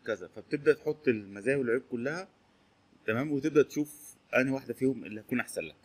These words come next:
لما بتعمل كده الأمور بتبقى أوضح، كأنك حولت حاجة تو دي لثري دي، تبقى الحاجة قدامك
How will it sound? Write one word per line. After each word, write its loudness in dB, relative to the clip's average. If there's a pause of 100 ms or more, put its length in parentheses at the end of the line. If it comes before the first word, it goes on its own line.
(1160)
لما 0
بتعمل 2
كده 4 (500)
الأمور 6
بتبقى 2
أوضح، 6
كأنك 4 (100)
حولت 2
حاجة 6 (400)
تو 2
دي 6
لثري 0
دي، -4
تبقى -4
الحاجة -8
قدامك -6